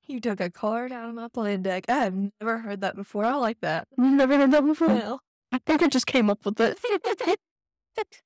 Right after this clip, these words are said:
Speaker 1: So I'm taking cards out of your plan deck. <laughs>
Speaker 2: I took a card out of your plan deck. <laughs> Um,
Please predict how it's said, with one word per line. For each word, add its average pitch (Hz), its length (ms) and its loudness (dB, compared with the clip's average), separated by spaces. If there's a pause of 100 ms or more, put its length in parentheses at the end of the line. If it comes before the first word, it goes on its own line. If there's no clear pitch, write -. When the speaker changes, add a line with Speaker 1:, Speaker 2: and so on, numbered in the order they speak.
(440)
Speaker 1:
So 254 140 2
I'm 240 180 -2
taking 196 320 -4
cards 262 320 0
out 269 120 0
of 302 80 -2
your 349 100 0
plan 214 400 0
deck. 214 240 0
<laughs> 330 100 0 (680)
Speaker 2:
I 453 140 4
took 403 140 2
a 285 100 4
card 311 280 2
out 339 140 4
of 330 60 4
your 320 120 4
plan 269 400 4
deck. 277 260 2 (300)
<laughs> - 100 2 (840)
Um, 277 460 2